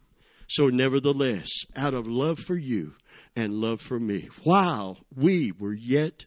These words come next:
sinners, Christ died for us. And that brings the, in, to me in focus the logic of the cross. Romans eight,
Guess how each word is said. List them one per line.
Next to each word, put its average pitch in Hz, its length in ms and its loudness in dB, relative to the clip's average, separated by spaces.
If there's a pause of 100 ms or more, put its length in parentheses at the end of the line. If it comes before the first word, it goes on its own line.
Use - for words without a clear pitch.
sinners, 131 800 -4 (640)
Christ - 840 -2 (200)
died 87 580 -2 (280)
for 110 240 -2
us. - 480 -8 (840)
And 113 180 -8
that 147 220 0
brings 151 440 0
the, 151 180 -6
in, 165 200 -2
to 151 180 0
me 156 320 2
in 139 200 0
focus 151 540 -4
the 143 160 -2
logic 127 680 -4 (260)
of 131 160 -4
the 117 100 -4
cross. 101 460 -2 (140)
Romans 147 480 2
eight, 151 320 2